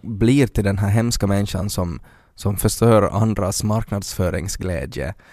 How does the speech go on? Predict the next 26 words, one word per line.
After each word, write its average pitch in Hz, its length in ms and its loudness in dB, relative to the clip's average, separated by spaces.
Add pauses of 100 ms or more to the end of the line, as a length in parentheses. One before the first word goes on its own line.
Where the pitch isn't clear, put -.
(520)
Eh, 92 500 0
så - 160 -2
att 101 140 0
det 113 80 0
sen 110 300 2
liksom 98 320 -2
läcker 101 400 0
över 107 360 0
och 85 80 -6
tar 98 160 2
bort 110 340 -2 (200)
så - 160 -4
att 95 120 -4
jag 90 240 -2
har 92 460 -4 (240)
ett - 180 -8
så - 140 0
här 92 380 2
glansigt 107 720 0
filter - 640 0
på. - 280 -8 (1000)
Så - 120 -4
att 87 100 -2
jag 92 60 -2
inte 92 100 -4
märker - 400 -2